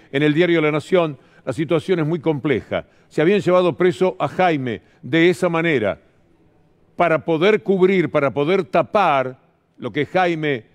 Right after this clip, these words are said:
eh, sin in-, ser indagado, iba a pagar con la cárcel, porque ellos habían pergeniado no poner en tapa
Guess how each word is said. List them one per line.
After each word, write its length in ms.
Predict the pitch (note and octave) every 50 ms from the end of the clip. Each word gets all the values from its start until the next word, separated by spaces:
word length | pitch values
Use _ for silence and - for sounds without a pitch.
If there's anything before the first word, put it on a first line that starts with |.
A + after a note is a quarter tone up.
| _ _ _ _ _ _ _
eh, 520 | A2+ A2+ A2 G#2+ G#2 G2+ G2 F#2+ F2 E2 - _ _ _ _ _ _ _ _ _ _ _ _
sin 280 | _ - - F#3+ E3+ E3+
in-, 120 | D#3+ D3
ser 200 | - - F#3 E3+
indagado, 760 | F3+ F3 D#3+ C#3+ D3+ D#3 D#3+ F#3 F#3 E3 D3 C#3 C#3 C#3 C#3 _ _ _ _
iba 180 | D#3+ D#3 D#3+
a 40 | D#3
pagar 280 | B2+ D3+ D3 D#3+ E3+ D#3+
con 140 | E3 E3 E3
la 120 | E3 E3
cárcel, 580 | - - F3+ D#3 C3+ C3 - - D#3 D3 C#3 C#3 _ _ _ _ _ _ _
porque 380 | - - D#3+ C3+ - E3 D#3+ - -
ellos 560 | G3 G3 D#3 A#2+ G#2+ C#3 C#3 C#3+ C3+ - _ _ _ _ _ _ _ _
habían 680 | _ C#3+ D3+ D#3+ E3+ E3+ D#3 D3+ D3 D3 C#3+ D3 D3 C#3+ _ _ _ _ _ _ _ _ _ _ _
pergeniado 920 | - D#3+ D#3+ D3 - - E3 D#3+ E3 E3 D3+ C3 B2 A#2 A#2 A#2+ A#2+ A#2 - _ _ _ _ _ _
no 300 | - C3+ D#3+ F#3 F#3+ D3
poner 520 | - D#3+ D#3+ D#3 D3+ C#3 A#2+ G#2+ F#2+ G2 - _
en 220 | D3+ D#3 D3 B2+
tapa 580 | - F3 F3 D#3 A#2+ G2 - C#3 C3 A#2+ A#2